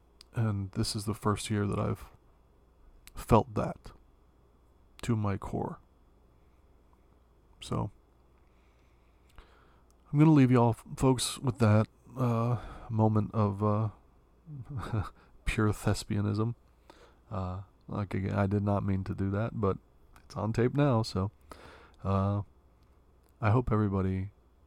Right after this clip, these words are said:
has a good holiday. I hope you all have a Merry Christmas. Uh, next episode, we're gonna talk about, shockingly enough, uh, the fact that it's gonna be New Year's and what that means. Um, as much as I may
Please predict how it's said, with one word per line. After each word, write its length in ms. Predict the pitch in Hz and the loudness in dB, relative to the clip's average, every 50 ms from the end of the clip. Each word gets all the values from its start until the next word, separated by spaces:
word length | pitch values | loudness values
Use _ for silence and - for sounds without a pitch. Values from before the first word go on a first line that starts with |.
| - _ _ _ _ _ _ _ _ - | -20 _ _ _ _ _ _ _ _ -6
has 160 | 104 95 92 | -6 -6 -4
a 40 | 90 | -4
good 160 | 92 95 92 | -4 -4 -4
holiday. 480 | 90 92 90 90 90 90 87 90 87 - - | -2 -2 -2 -2 -2 -2 -4 -4 -6 -6 -4
I 80 | - | -2
hope 240 | 98 101 107 107 - | 0 0 0 0 0
you 100 | 107 98 | 0 0
all 100 | 98 98 | 2 0
have 140 | 95 90 95 | 0 -2 -2
a 60 | 90 | -2
Merry 200 | 92 95 95 92 | -2 -4 -4 -6
Christmas. 520 | - - 95 - - - 92 - - - - _ - - _ _ - - - - - - - - | -6 -8 -8 -8 -8 -10 -10 -10 -10 -16 -20 _ -20 -20 _ _ -20 -20 -20 -20 -20 -20 -10 -4
Uh, 240 | 110 107 104 101 | -2 0 2 2
next 280 | 104 113 120 120 - - | 2 2 2 0 0 -2
episode, 680 | 127 113 - 120 - - 113 113 113 113 110 107 113 - - - | -2 -2 -2 -2 0 0 2 2 2 2 0 -2 -4 -10 -10 -4
we're 180 | 107 107 101 | -2 -2 0
gonna 200 | 98 104 101 104 | 0 -2 -4 -4
talk 280 | 101 - 101 101 95 - | -2 -2 -2 -2 -2 -4
about, 400 | 101 98 98 98 98 98 98 - - - - _ _ _ _ _ _ - _ _ _ - - _ | -4 -4 -2 0 0 -2 -4 -6 -12 -20 -20 _ _ _ _ _ _ -20 _ _ _ -20 -20 _
shockingly 540 | - - - 98 95 - 101 95 95 95 95 | -10 -2 -2 -2 0 0 -2 0 0 0 2
enough, 380 | 95 98 98 110 - - - - - - - - - _ _ _ _ _ _ - | 2 2 2 2 0 -2 -12 -20 -20 -20 -20 -20 -20 _ _ _ _ _ _ -8
uh, 300 | 110 101 101 101 101 101 | -4 -4 -2 -2 -4 -4
the 100 | 104 117 | -6 -6
fact 260 | - - 120 120 123 | -4 -4 -4 -4 -4
that 120 | 135 127 | -4 -6
it's 100 | 127 - | -6 -6
gonna 160 | - 139 135 | -4 -4 -2
be 100 | 135 139 | 0 0
New 120 | 135 135 139 | 2 2 2
Year's 360 | 131 101 87 82 95 - - - _ _ - _ _ _ _ _ _ - | 4 2 2 0 -4 -8 -14 -20 _ _ -20 _ _ _ _ _ _ -8
and 240 | 110 107 98 98 95 | -6 -4 -2 -2 0
what 180 | 98 104 104 107 | 0 0 0 0
that 120 | 107 98 | -4 -2
means. 420 | 98 98 92 90 90 92 101 - - _ _ _ _ - _ _ _ _ _ _ - | -2 -2 -2 -2 -4 -6 -10 -14 -20 _ _ _ _ -20 _ _ _ _ _ _ -8
Um, 440 | - 95 92 92 92 92 92 98 95 - - - _ _ _ _ _ _ _ _ _ _ _ _ _ _ _ - - - _ _ _ _ _ _ _ _ _ | -4 -2 0 0 0 0 -2 -4 -6 -10 -16 -20 _ _ _ _ _ _ _ _ _ _ _ _ _ _ _ -20 -20 -20 _ _ _ _ _ _ _ _ _
as 200 | - 110 107 101 | 0 2 2 2
much 220 | 104 113 123 - - | 2 0 0 0 0
as 140 | 123 113 110 | 0 0 2
I 140 | 113 110 | 2 2
may 580 | 107 104 104 107 107 104 104 104 104 101 101 104 | 2 2 2 2 2 2 0 0 0 -2 -4 -6